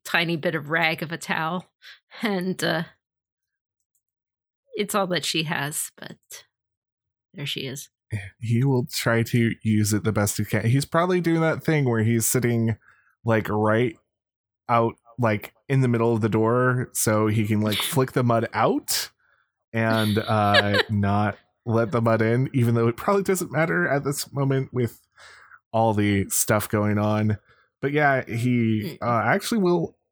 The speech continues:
Speaker 2: politely ask if he can take his armor off in her hut.
Speaker 1: Of,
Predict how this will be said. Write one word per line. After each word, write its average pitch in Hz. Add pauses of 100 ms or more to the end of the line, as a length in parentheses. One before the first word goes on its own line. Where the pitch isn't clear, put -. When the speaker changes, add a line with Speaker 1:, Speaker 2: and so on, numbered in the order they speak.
(380)
Speaker 2:
politely 123
ask 107 (100)
if 117
he 120
can 107 (500)
take -
his 107 (100)
armor 104
off 107 (140)
in 110
her 101
hut. - (680)
Speaker 1:
Of, 196